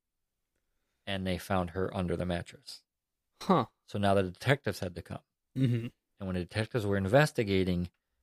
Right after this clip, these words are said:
Speaker 1: they obviously, you know, removed the mattress and everything.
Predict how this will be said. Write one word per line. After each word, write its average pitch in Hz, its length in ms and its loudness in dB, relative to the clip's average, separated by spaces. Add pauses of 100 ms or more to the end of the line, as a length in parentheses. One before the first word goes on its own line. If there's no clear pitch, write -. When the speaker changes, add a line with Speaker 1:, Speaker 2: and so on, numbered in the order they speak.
(500)
Speaker 1:
they 92 140 0
obviously, 92 380 0
you 87 60 -2
know, 85 120 -2
removed 90 520 -2
the 92 40 0
mattress 90 440 -2
and 95 60 -6
everything. 90 300 -6